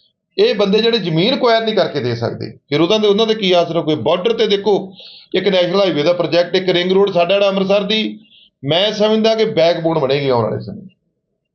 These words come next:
ਜਿਹੜਾ ਐਕਸਪ੍ਰੈਸਵੇ, ਉਹਦੀ ਜੇ ਤੁਸੀਂ ਉਹ ਵੀ ਨਹੀਂ ਸਾਡਾ ਐਕਵਾਇਰ ਕਰਕੇ ਦੇ ਸਕਦੇ, ਹਾਰਟੀਕਲਚਰ ਯੂਨੀਵਰਸਿਟੀ ਤੁਸੀਂ ਨਹੀਂ ਸਾਨੂੰ ਉਹਦੇ ਪੈਸੇ ਐਕਵਾਇਰ ਕਰਕੇ ਜ਼ਮੀਨ ਦੇ ਸਕਦੇ, ਉਹ ਵੀ ਪੈਸੇ ਸੈਂਟਰ ਨੇ ਲਾਉਣੇ ਆ।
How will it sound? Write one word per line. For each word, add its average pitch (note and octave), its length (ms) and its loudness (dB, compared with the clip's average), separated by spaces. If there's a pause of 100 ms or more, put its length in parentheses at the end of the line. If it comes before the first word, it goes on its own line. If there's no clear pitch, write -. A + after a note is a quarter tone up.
(300)
ਜਿਹੜਾ D3 160 2
ਐਕਸਪ੍ਰੈਸਵੇ, A#2+ 600 -6 (1200)
ਉਹਦੀ B3+ 580 -2
ਜੇ G3+ 140 0
ਤੁਸੀਂ A#3+ 240 -4
ਉਹ G#3+ 140 0
ਵੀ B3 100 -2
ਨਹੀਂ B3 100 -2
ਸਾਡਾ G3+ 240 0
ਐਕਵਾਇਰ G3 240 0
ਕਰਕੇ F3 280 -2
ਦੇ D#3+ 140 0
ਸਕਦੇ, D3+ 340 0
ਹਾਰਟੀਕਲਚਰ G#3 520 0
ਯੂਨੀਵਰਸਿਟੀ G3+ 400 0
ਤੁਸੀਂ D#3+ 280 -4
ਨਹੀਂ F#3 100 -4
ਸਾਨੂੰ E3+ 420 -2 (280)
ਉਹਦੇ G#3 200 2
ਪੈਸੇ E3+ 260 0
ਐਕਵਾਇਰ F3 220 2
ਕਰਕੇ E3+ 280 -2
ਜ਼ਮੀਨ D3+ 220 -4
ਦੇ D3 120 -2
ਸਕਦੇ, D#3 160 -4 (240)
ਉਹ A#3+ 120 2
ਵੀ D4+ 80 -2
ਪੈਸੇ B3+ 220 0
ਸੈਂਟਰ G3+ 320 0
ਨੇ G3 100 2
ਲਾਉਣੇ C3+ 260 -2
ਆ। A#2+ 120 -14